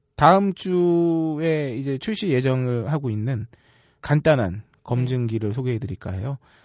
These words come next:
Speaker 1: 이름은 딴지 스테끼. <laughs> 이 스테끼! <laughs> 이런 거죠. 욕이 아니라 딴지 스테이크죠. 딴지 스테끼.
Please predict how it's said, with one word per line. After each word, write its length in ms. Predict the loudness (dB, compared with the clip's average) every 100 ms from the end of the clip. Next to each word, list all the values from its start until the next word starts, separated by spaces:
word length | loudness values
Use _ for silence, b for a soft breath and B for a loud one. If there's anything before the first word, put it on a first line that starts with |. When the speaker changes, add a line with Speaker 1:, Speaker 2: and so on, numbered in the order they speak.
| _ _
Speaker 1:
이름은 440 | 2 4 4 2 0
딴지 420 | 0 2 2 0
스테끼. 540 | -4 -2 -2 -2 -8 -12 _ -2
<laughs> 1700 | 0 4 4 6 6 6 8 6 8 4 4 2 0 -2 -6 -4
이 40 | -6 4
스테끼! 360 | 4 8 6 6 4
<laughs> 920 | 6 8 8 8 10 8 10 8 8 4
이런 100 | 4
거죠. 240 | 6 6 4 0 B -8 b 4
욕이 260 | 6 8 6
아니라 320 | 6 4 0 -2
딴지 280 | -2 -2 -2
스테이크죠. 440 | 2 2 2 -2 -6
딴지 260 | -4 -6 -8
스테끼. 560 | -6 -6 -6 -6 -6